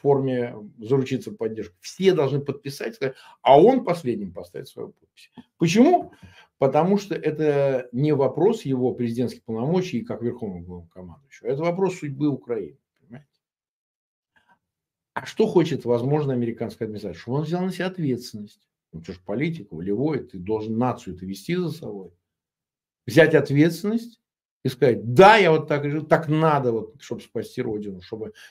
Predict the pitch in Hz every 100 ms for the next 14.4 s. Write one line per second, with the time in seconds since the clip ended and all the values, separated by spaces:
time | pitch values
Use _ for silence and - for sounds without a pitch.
0 | - 120 123 139 131 131 123 127 123 120
1 | 98 92 113 107 120 120 143 143 127 -
2 | _ _ 131 151 127 - 107 101 110 104
3 | 117 143 147 117 104 104 101 - - _
4 | _ _ _ 120 160 160 262 247 - -
5 | 170 185 165 160 151 151 165 175 151 139
6 | - 123 80 73 _ _ _ _ _ _
7 | _ _ - 120 107 104 156 359 - -
8 | 80 _ _ _ 113 - 131 123 - -
9 | 170 160 147 101 110 107 156 196 156 139
10 | - - 139 131 120 110 123 165 208 -
11 | 143 120 98 98 - 120 165 - 113 117
12 | 107 - 92 123 139 165 - _ _ _
13 | _ _ _ _ _ 117 226 226 - 123
14 | - - 73